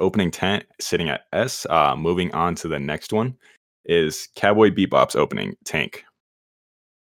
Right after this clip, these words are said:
And this one is gonna be a little tough one for me 'cause, um, I love Cowboy Bebop. It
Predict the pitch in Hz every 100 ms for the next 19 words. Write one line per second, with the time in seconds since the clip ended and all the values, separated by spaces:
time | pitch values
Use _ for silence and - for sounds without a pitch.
0 | _ 95 90 85 78 90 - 92 82 85
1 | 80 78 76 71 69 95 - 101 98 110
2 | 107 107 - 85 69 67 76 73 - 95
3 | 120 120 110 104 101 101 98 - 80 -